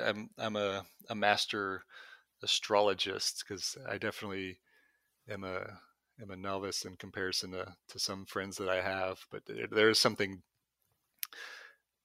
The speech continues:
pretty, pretty remarkable about it. I know, you,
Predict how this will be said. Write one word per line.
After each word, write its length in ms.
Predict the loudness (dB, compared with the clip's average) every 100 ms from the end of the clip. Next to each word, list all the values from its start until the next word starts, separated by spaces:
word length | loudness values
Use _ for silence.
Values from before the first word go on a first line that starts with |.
| _ _ _ _
pretty, 320 | 6 8 8 4 _ _ _ _ 2
pretty 180 | 4
remarkable 640 | 6 8 10 8 6 4 4
about 220 | 6 8
it. 20 |
I 60 | 8
know, 80 | 8
you, 200 | 6